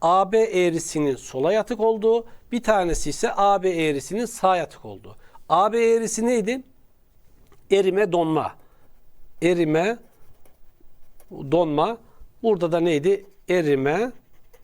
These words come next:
ve donma diyorum kıymetli arkadaşlarım. Şimdi su, bizmut ve antimon donduğu zaman bunların hacmi genişler biliyorsunuz.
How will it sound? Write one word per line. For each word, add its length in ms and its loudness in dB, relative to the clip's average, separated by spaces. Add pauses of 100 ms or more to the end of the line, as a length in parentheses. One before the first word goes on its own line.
(440)
ve 200 2 (220)
donma 1120 -2
diyorum 300 0
kıymetli 380 -4
arkadaşlarım. 480 -8 (320)
Şimdi 400 -2 (220)
su, 560 -4
bizmut 480 -2
ve 40 -2
antimon 760 -2 (400)
donduğu 440 0
zaman 480 -2
bunların 360 0
hacmi 440 -4
genişler 440 0
biliyorsunuz. 600 -12